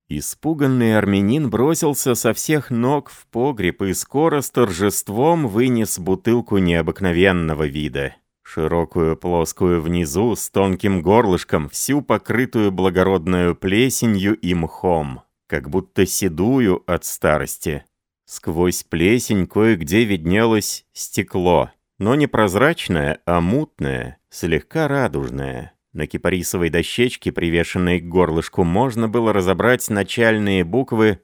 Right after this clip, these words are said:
«Антосмиум» и дальше «Анорум Кентум», «Столетнее». Но Сиракс уверял, что уже во времена императора Диоклетиана вину было больше ста лет. «Черное?» —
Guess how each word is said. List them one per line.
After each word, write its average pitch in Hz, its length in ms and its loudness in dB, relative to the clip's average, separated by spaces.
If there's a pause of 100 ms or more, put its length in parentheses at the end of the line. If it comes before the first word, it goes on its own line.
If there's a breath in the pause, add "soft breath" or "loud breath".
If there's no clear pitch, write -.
(140)
«Антосмиум» 87 1200 0 (460)
и 104 100 0
дальше 143 600 2 (240)
«Анорум 135 640 4
Кентум», 127 680 -2 (280)
«Столетнее». 76 1040 -2 (360)
Но 76 220 -2
Сиракс 170 600 0
уверял, 156 440 2
что 107 260 0
уже 98 280 4
во 104 140 2
времена 87 480 4
императора 92 640 2
Диоклетиана 95 1040 2
вину 92 360 2
было 98 280 2
больше 82 600 0
ста 73 340 -2
лет. 67 420 -6 (540)
«Черное?» — 147 840 2